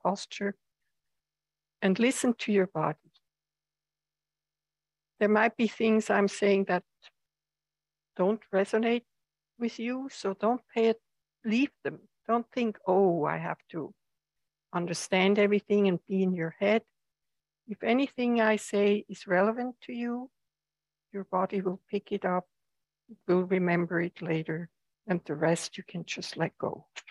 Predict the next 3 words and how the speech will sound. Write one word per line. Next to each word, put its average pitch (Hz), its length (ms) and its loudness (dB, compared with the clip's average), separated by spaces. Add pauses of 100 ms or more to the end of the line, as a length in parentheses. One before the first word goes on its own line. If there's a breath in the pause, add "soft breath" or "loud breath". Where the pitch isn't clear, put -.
(3750)
I 208 160 4
want 202 340 2
to 185 280 4